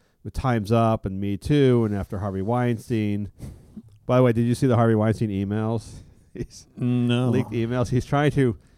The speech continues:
Speaker 1: I don't understand how this, his, what his plan is, but he's trying to rehabilitate his image.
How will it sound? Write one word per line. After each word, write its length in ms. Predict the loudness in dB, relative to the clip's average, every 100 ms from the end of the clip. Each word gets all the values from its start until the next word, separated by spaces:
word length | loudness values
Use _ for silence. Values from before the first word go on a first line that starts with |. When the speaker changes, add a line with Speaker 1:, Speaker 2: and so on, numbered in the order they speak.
| _ _ _ _ _ _ -2
Speaker 1:
I 120 | 0
don't 160 | 2
understand 400 | 2 0 2 2
how 100 | 2
this, 140 | 0 -2
his, 340 | -4 -4 -4
what 140 | -2 -2
his 100 | -2
plan 280 | -2 -2 -2
is, 100 | -2
but 100 | -2
he's 120 | 0
trying 160 | 0
to 60 | 0
rehabilitate 720 | 2 2 2 2 0 0 -2
his 160 | -2 -6
image. 500 | -6 -4 -6 -10 -20